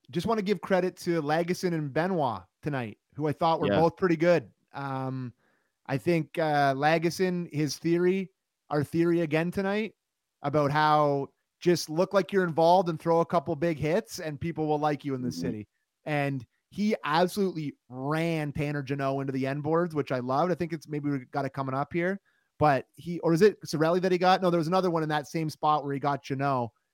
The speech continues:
Speaker 1: And it's just like, yeah, he looked like he just looks like he cares out there. That goes a long way with this team.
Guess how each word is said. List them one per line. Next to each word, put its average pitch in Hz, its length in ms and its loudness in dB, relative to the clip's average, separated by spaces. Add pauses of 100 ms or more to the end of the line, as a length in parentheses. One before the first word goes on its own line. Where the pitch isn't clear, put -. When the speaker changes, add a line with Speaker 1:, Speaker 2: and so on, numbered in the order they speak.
(340)
Speaker 1:
And 160 100 -2
it's 156 80 -2
just 165 120 -10
like, 175 100 -4
yeah, 214 240 0 (100)
he 139 320 -2
looked 160 200 -2
like 160 200 -2
he 156 500 -6 (260)
just - 320 -4
looks 151 220 -6
like 175 140 -2
he 165 60 -10
cares 180 320 0
out 123 180 -6
there. 104 240 -12 (280)
That 156 120 -2
goes 175 180 0
a 160 60 2
long 165 260 0
way 170 180 0
with 156 100 0
this - 220 -8
team. 117 340 -12